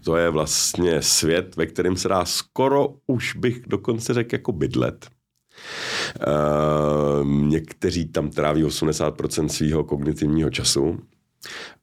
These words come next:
a já můžu být tu v Číně, tu můžu pra-, jo, takže já jsem vlastně zvíře, který je rozcapený po celý vesm-, po celý den. Jako, a tím, že si koupím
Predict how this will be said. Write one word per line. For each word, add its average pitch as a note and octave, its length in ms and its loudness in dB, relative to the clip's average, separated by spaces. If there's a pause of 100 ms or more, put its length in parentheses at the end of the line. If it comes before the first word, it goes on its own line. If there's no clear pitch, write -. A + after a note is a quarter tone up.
a C#2+ 140 2
já C#2+ 140 4
můžu D2 240 0
být C2+ 220 0
tu - 80 -2
v - 100 -4
Číně, D2+ 600 2
tu C#2+ 120 -2
můžu C#2+ 260 2
pra-, C#2 300 -2 (220)
jo, D#2 60 0
takže F2+ 180 0
já F#2 80 2
jsem A2+ 120 0
vlastně A2 240 2
zvíře, F#2+ 800 2 (2250)
který F#2 760 2
je F2 140 4
rozcapený A#2 920 2
po A#2 220 -2
celý A2+ 280 2
vesm-, F2 380 -2
po F2 100 2
celý A2 160 2
den. F2+ 140 4
Jako, F#2+ 200 4
a F#2 80 4
tím, G2 180 4
že A2 100 4
si A#2 120 2
koupím F#2 720 2